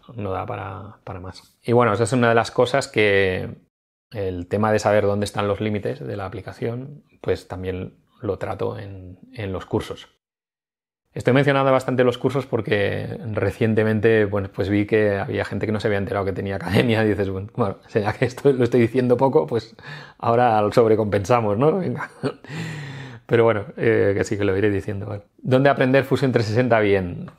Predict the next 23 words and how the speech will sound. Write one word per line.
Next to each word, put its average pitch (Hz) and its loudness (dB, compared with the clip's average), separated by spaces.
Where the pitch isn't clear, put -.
Em, 101 0
pues 95 0
con 95 -2
mis 90 -2
cursos, - -12
<laughs> - -12
directamente. 104 0
No, 101 2
puedes 110 4
entrar 113 2
en 104 0
la 92 -4
newsletter 135 0
y 117 0
ahí 107 4
te 110 4
doy 104 2
acceso 107 0
a 101 2
ver 101 2
un, 101 -8
unas 107 0
lecciones 104 -2